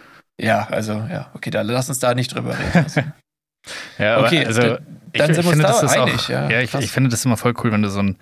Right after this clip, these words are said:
Speaker 2: du hast so ein Spiel, was eigentlich nicht f-, krass viel gekostet hat und dann kaufst du so Add-ons, wo du dir bei so Kackspielen die ganze Zeit denkst, „Boah, da bist du noch über den Tisch gezogen“, so wie bei fifa. Dann kaufst du dir diese Coins einfach nur, um irgendwie mithalten zu können. Und bei,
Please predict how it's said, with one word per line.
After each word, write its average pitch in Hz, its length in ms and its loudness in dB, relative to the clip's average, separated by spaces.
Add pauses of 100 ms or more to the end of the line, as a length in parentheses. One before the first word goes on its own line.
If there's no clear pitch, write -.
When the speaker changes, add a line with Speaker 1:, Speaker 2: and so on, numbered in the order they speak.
(380)
Speaker 2:
du - 100 0
hast 139 160 0
so 135 80 0
ein 104 140 0
Spiel, 147 460 0
was 113 140 0
eigentlich 117 240 0
nicht 120 180 0
f-, - 240 -18
krass 117 340 -2
viel 120 220 -6
gekostet 117 480 -4
hat 127 140 -2
und 101 120 -4
dann 107 120 -2
kaufst 123 280 -2
du 123 60 -8
so 104 140 -6
Add-ons, 95 400 -6
wo 107 80 -8
du 101 180 -6 (600)
dir 98 160 -2
bei 101 120 0
so 98 100 -4
Kackspielen 110 500 -2
die 101 60 -4
ganze 101 180 -2
Zeit 101 100 -6
denkst, 98 180 -2
„Boah, 101 120 -2
da 98 100 2
bist 98 160 -4
du - 20 0
noch 98 140 0
über 95 120 -2
den 92 80 -4
Tisch - 180 -8
gezogen“, 92 320 -8
so 90 80 -6
wie 90 80 -4
bei 90 140 -6
fifa. - 300 -12
Dann 90 120 -8
kaufst 95 240 -4
du - 20 -6
dir 90 140 -8
diese 92 240 -12
Coins 110 380 0
einfach 101 220 -2
nur, 95 140 -2
um 92 100 -6
irgendwie 92 380 -8
mithalten 90 460 -10
zu - 160 -14
können. 101 260 -8 (640)
Und 95 260 -6
bei, 98 480 2